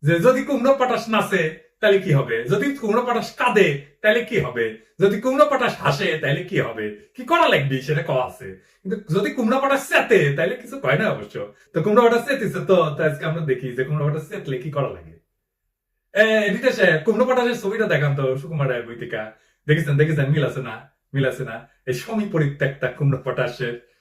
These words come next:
সাথে, হ্যাঁ? হ্যাঁ, দেখেছেন, দেখেছেন, আমার এডিটর কনফিউজ হয়ে গেছে, ভাবিচ্ছে কুমড়ো পটাশের স্বামী কেমনে হয়। আরে ইদানিং তো রংধনুর জামানায়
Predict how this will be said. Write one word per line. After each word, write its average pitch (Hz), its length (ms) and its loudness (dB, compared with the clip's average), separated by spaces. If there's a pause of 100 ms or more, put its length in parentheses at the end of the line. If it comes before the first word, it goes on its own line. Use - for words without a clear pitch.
(220)
সাথে, 123 540 -2 (160)
হ্যাঁ? 120 200 0 (600)
হ্যাঁ, 123 220 2
দেখেছেন, 131 380 0 (100)
দেখেছেন, 123 300 -6
আমার 160 260 -4
এডিটর 175 320 -2
কনফিউজ 147 340 -4
হয়ে 95 100 -10
গেছে, - 320 -20 (340)
ভাবিচ্ছে 147 320 4
কুমড়ো 233 280 0
পটাশের 247 320 -2
স্বামী 214 500 -4 (360)
কেমনে 220 360 4
হয়। 113 300 -4 (560)
আরে 202 200 6
ইদানিং 185 680 0
তো 214 160 -2
রংধনুর 160 440 2
জামানায় 180 420 0